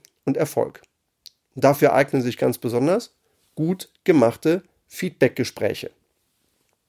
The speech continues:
Viertens, vage Verletzlichkeit. Ein weiteres Mittel, um Vertrauen zu vergrößern, ist es, Risiko zu nehmen und eigene Verletzlichkeit zu wagen.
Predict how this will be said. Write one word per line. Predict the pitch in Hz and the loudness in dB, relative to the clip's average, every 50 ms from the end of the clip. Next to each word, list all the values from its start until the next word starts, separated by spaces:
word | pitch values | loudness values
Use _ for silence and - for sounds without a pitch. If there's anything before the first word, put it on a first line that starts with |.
| _ _ _ _ _ _ _ _ _ _ - - - _ _ _ _ - - - _ _ _ _ _ _ _ _ | _ _ _ _ _ _ _ _ _ _ -20 -20 -20 _ _ _ _ -20 -20 -20 _ _ _ _ _ _ _ _
Viertens, | - - 208 226 226 220 - - - 90 - - - _ _ _ _ _ _ _ _ _ _ - | -2 6 8 8 8 6 4 -6 -6 -6 -6 -8 -10 _ _ _ _ _ _ _ _ _ _ -18
vage | 117 113 120 143 156 170 180 185 170 190 190 208 220 - | -4 4 6 8 8 8 6 6 4 2 2 0 0 -4
Verletzlichkeit. | - - - 170 170 175 202 202 - - - 120 107 - - - - 101 82 76 - - - - _ _ _ _ _ _ _ _ _ _ _ _ _ _ _ _ _ _ _ _ _ _ _ _ _ _ _ _ _ | -6 0 2 4 4 4 2 2 -2 -4 -2 -2 -2 -4 -6 -8 -6 -6 -4 -6 -6 -8 -14 -20 _ _ _ _ _ _ _ _ _ _ _ _ _ _ _ _ _ _ _ _ _ _ _ _ _ _ _ _ _
Ein | - 151 147 139 123 | 0 2 4 4 6
weiteres | 135 156 226 233 - 185 147 151 - | 4 4 4 4 2 2 2 2 2
Mittel, | 156 151 151 - 127 | 4 2 2 4 2
um | 135 131 123 | 2 2 2
Vertrauen | - 131 - - - 151 160 160 165 160 | 0 -2 -2 0 2 4 6 6 6 4
zu | 151 - 139 | 2 -2 -4
vergrößern, | - 143 127 113 - 131 156 185 214 - - 127 127 147 180 202 202 _ - | -4 -4 -4 -4 -2 2 2 2 2 4 2 0 2 2 0 -2 -4 _ -2
ist | 156 151 - - | 0 0 0 -2
es, | 170 165 165 - - - _ _ _ _ _ _ _ - | -2 -2 -2 -4 -8 -12 _ _ _ _ _ _ _ -10
Risiko | - 127 131 185 214 220 214 196 - 165 143 | -8 -4 -2 -2 -2 -2 -4 -4 -2 -2 -2
zu | - - 151 | 0 0 0
nehmen | 131 127 120 117 117 135 180 226 240 _ _ _ _ _ _ _ _ - | 2 2 2 2 0 0 -2 -4 -6 _ _ _ _ _ _ _ _ -4
und | - 123 131 - _ - | -2 -2 -2 -2 _ 0
eigene | 131 135 151 156 156 160 170 175 | 2 4 4 4 4 4 2 2
Verletzlichkeit | 170 - 175 151 156 156 - - 143 131 - - - 123 117 117 - | 0 0 2 4 4 2 2 -2 -4 -4 -4 -4 -4 -4 -4 -2 -4
zu | - - 143 120 | -6 -6 -2 0
wagen. | 117 104 92 85 - 90 87 98 | 2 2 2 0 -2 -4 -10 -10